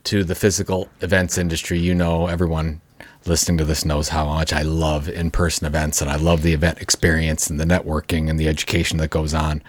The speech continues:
Been in this, you know, for a well over fifteen years. So what's happened to the industry is just devastating. And, um, so I hate that.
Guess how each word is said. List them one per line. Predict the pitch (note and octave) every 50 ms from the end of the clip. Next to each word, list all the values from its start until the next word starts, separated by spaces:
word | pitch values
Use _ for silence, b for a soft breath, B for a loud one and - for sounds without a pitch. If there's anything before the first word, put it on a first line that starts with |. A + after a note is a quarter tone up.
| B B B B B B B B B B B
Been | F#2+ F2+
in | F#2 F2+ F#2 F2+
this, | F2+ F2+ - - - - -
you | F2+ F2+ E2+
know, | D#2 D2 D2
for | - - E2+
a | F2
well | F2 G2 G2 F#2+ F#2+
over | F#2 D#2+ E2+ E2
fifteen | - - F2 - - - F2+ F2 F2 F2
years. | F2 D#2+ E2 E2+ E2+ D#2+ - - - - -
So | - - F2
what's | E2 E2+ E2+ - -
happened | - E2 E2 - - E2+ D#2+ -
to | E2
the | E2 E2 D#2+
industry | D#2 D#2 D#2 - - E2 D#2
is | D2+ D2+ -
just | - - - -
devastating. | F2 D#2+ D2 E2 - - - D#2+ D#2 D2+ D2+ D2+ D2 - B B B B B B B B B B B B B B B B B B B B -
And, | - G#2+ A2 A2 A2 A2 G#2+ G#2+ G#2+ G#2+ G#2+ G#2 G2+ G#2+ A2 G#2+ - _ _ _ _ - _ _ -
um, | - F#2 F#2 F2+ F2+ F2+ F2 E2+ F2 -
so | - - A#2+
I | A2 G#2+
hate | G2 E2+ G2 C3 D3+ E3 - -
that. | A#2 A2+ G#2+ G#2+ G#2+ A#2 A#2+ - - -